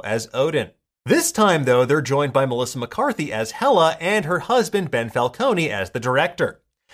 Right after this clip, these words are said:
Now, the Hemsworth family weren't the only ones getting in on the fun here. Producer Brad Winderbaum's wife and kids played tourists on the ship in New Asgard, and Taika Waititi and Natalie Portman's kids were also among the Asgardian children as well.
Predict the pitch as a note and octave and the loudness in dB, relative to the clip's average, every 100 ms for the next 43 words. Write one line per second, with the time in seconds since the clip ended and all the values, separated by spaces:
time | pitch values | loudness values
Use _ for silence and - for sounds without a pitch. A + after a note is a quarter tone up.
0 | _ C3+ G#3 A#3+ A3 A3+ D4 A3 C4 - | _ 0 4 4 4 2 2 2 0 2
1 | B3+ B3 A#3 A3 G3 G#3 F3 F3+ F#3+ F3+ | 2 2 4 4 2 -4 -2 0 0 0
2 | D#3+ D3 A2 A2 A2 G#2 G#2+ G#2 B2 C#3 | 0 -2 -2 -2 -2 -2 -4 -2 -2 -2
3 | C#3+ C#3+ F#2 - C3+ C#3 C#3 G#2 G#2 G#2+ | -2 -4 -4 -6 -6 -4 -6 -4 -4 -2
4 | G#2+ A#2+ A#2+ A#2 A#2+ G#2+ G#2 A2 A#2+ A2+ | -4 -4 -2 -2 -2 -2 -2 -2 -4 -8
5 | - B3+ F#3 - F#3+ D#3 E3 F#3 F3+ E3 | -4 -2 -4 -2 -2 -2 -4 -2 -2 -2
6 | E3 D3+ - D3+ D3 B2+ A2 G#2 A2+ F3+ | -4 -6 -4 -4 -4 -8 -6 -6 -2 0
7 | G#3 G#3 G#3+ G#3+ G#3+ E3+ G3 G3 G3+ G3+ | -2 0 2 4 2 0 -2 -2 -4 -2
8 | F#3+ F#3+ F#3 G3+ G3+ F3+ F3 E3+ F3 F3 | 0 0 0 -6 -6 -2 -2 0 -4 -2
9 | D#4+ F4 G#3 G3 - A3+ F#3 A3 G#3 B3+ | -2 0 -4 -4 0 0 2 4 6 6
10 | B3 A#3+ A3 G#3+ G3+ F3+ E3 - C3 B2+ | 4 0 2 0 0 0 0 2 2 2
11 | B2+ C3 B3 G#3 A#2+ C3 D#3 F3 C4 E3+ | -4 -2 2 2 2 -4 -4 0 2 0
12 | - | -2